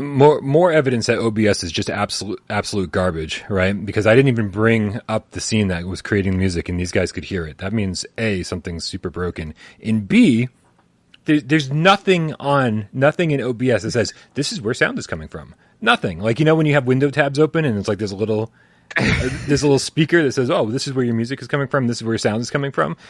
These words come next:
Yeah, nothing like that in O B S. It's, it, it's, it's sad.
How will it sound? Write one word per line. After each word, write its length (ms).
Yeah, 160
nothing 540
like 180
that 160
in 60
O 120
B 160
S. 200
It's, 80
it, 280
it's, 340
it's 160
sad. 640